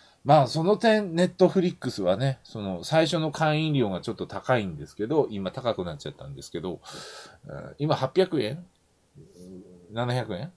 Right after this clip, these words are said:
がなんかになってて。でも、その、Netflixに入れば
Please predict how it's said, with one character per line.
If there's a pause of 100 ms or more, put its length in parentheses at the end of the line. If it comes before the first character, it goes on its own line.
(240)
が
な
ん
か
に
な
っ
て
て。 (2000)
で
も、 (580)
そ
の、 (640)
Netflix
に
入
れ
ば